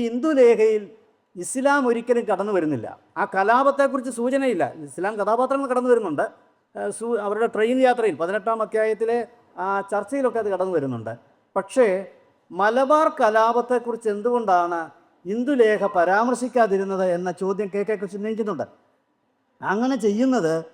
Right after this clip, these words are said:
ഈ ഇസ്ലാമിനെ അല്ലെങ്കിൽ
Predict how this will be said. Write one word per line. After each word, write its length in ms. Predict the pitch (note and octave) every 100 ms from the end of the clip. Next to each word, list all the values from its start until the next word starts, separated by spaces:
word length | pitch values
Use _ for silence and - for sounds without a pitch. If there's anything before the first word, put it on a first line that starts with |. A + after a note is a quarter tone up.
| _ _ _ _ _ _ _ _ _ _ _ _ _
ഈ 200 | F3 A#3+ B3+ A3 E3+ _ _ _ _ _ _ _ _ -
ഇസ്ലാമിനെ 680 | F#3+ - C#4 C4+ A#3+ G#3 D3 A2+
അല്ലെങ്കിൽ 340 | E3+ G#3+ A3